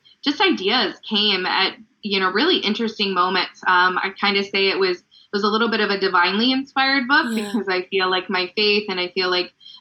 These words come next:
Speaker 1: there were points, it's not a religious book by any means, but there
Speaker 2: Mm-hmm.
Speaker 1: were points where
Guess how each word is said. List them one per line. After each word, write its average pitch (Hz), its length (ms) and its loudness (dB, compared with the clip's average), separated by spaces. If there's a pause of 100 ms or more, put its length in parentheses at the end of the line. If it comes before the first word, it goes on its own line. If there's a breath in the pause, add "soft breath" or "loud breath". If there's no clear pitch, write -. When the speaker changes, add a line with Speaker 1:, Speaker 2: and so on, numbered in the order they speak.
Speaker 1:
there 202 120 2
were 190 240 2
points, 202 280 0
it's 208 140 -8
not 208 240 4
a - 20 -2
religious 202 460 2
book 180 220 -2
by 185 100 0
any 185 220 -2
means, 175 280 -6
but 196 120 -4
there 196 100 2
Speaker 2:
Mm-hmm. 196 60 2
Speaker 1:
were 190 240 2
points 214 300 0 (120)
where 185 380 0